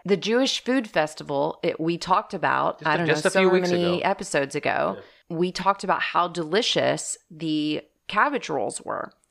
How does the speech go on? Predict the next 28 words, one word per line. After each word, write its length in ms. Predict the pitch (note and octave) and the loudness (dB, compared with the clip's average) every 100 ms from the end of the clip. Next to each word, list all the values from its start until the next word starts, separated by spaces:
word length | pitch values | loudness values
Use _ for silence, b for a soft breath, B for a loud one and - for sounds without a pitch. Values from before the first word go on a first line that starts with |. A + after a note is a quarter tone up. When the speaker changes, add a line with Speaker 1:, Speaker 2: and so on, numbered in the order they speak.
| b b b b | b b b b
Speaker 1:
And 640 | B3 D4+ A#3 F#3+ F#3 F#3 - _ _ - | 2 4 4 4 2 -2 -6 _ _ -4
one 240 | G3 A3 | 2 2
of 80 | C#4+ | 2
the 100 | D#4+ | 0
things 420 | - G#3+ G3+ F#3+ | 0 0 2 0
that 140 | G3 - | 0 2
I 280 | F#3+ G3+ G#3+ | 2 4 4
have 220 | G#3+ G3+ | 2 0
been 160 | F#3 F3+ | 2 2
needing 320 | F3+ E3+ E3+ | 0 0 0
to 80 | E3 | -2
test 400 | - E3 D#3+ - | -4 -4 -2 2
out 340 | A#3 - E3 - | 4 4 0 2
is 420 | F#3 E3+ E3+ E3+ - - - | 2 2 0 -4 -14 -16 -2
getting 320 | F#3 G3+ A#3 C#4 | 6 6 8 4
to 100 | C#4 | 4
know 400 | G3 D#3+ D#3 D#3 | 4 4 4 4
whether 600 | D#3+ E3+ E3+ E3 E3 - | 6 6 6 4 4 2
my 500 | F3 E3+ E3+ F#3+ F#3+ - - | 2 4 4 2 0 -2 0
intolerance 680 | F#3+ F3+ - A#3+ C#4 G3+ - | 2 2 4 4 6 2 0
thing 240 | - F3 | 0 2
that 80 | E3+ | 4
I'm 160 | D#3+ D3+ | 2 0
dealing 340 | D3+ D3 C#3+ | 0 0 -2
with 280 | C3 B2 B2 _ _ - | -4 -6 -8 _ _ 0
is 300 | F3+ D#3+ - _ - | 0 0 -14 _ 0
all 360 | E3+ F3+ A3 C4 | 4 6 6 4
grain 560 | C#4+ D4+ D#4+ E4+ F4 | 4 4 4 2 0